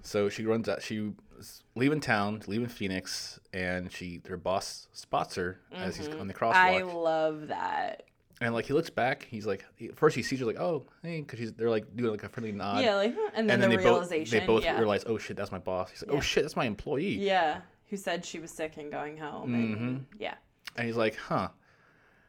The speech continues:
Speaker 1: And I don't know, 'cause we don't know how much time has really passed, but it was enough for her to go home, get packed,
Speaker 2: Right.
Speaker 1: and leave. So, and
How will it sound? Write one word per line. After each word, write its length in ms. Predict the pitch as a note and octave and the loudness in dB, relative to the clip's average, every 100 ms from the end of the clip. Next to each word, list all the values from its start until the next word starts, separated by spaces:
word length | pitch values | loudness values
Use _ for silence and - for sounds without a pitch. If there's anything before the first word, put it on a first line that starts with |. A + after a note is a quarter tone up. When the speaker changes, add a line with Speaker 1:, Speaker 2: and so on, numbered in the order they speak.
| _ _ | _ _
Speaker 1:
And 440 | A#2+ B2 B2 B2 - _ _ _ _ _ _ - | 0 2 0 -2 -8 _ _ _ _ _ _ -8
I 60 | |
don't 100 | D#3 | -4
know, 120 | F#3+ C#3 | 0 -2
'cause 140 | A#2 | 0
we 60 | C3 | 0
don't 120 | D#3 | 0
know 80 | C#3 | 0
how 100 | C3 | -2
much 140 | - | -6
time 360 | - - A2 A#2 | -10 -6 -4 -4
has 100 | F#2+ | -4
really 220 | G#2 F#2+ | -2 -4
passed, 580 | - G2+ G2+ A2+ - - - | -4 -2 -2 -2 -14 -20 -6
but 200 | A#2 G#2 | 0 0
it 60 | - | 0
was 140 | A2+ | -4
enough 220 | G#2 A#2 C3+ | -2 -4 -4
for 80 | |
her 80 | G#2+ | -4
to 60 | G2+ | -4
go 200 | G2 A#2 | -2 -2
home, 420 | A#2 G#2 G2+ F#2+ - _ _ _ _ F2+ | 0 2 0 -4 -12 _ _ _ _ -6
get 260 | G#2 A#2+ - _ _ | -4 -4 -8 _ _
packed, 520 | - B2 F#2 F#2+ - - | -2 2 2 0 -12 -16
Speaker 2:
Right. 240 | G3 G3 F3+ | -8 -6 -2
Speaker 1:
and 60 | B2 | 0
leave. 360 | B2 F#2+ F2+ | 2 0 -4
So, 240 | - A2 G2+ | -2 0 0
and 200 | G2+ | -2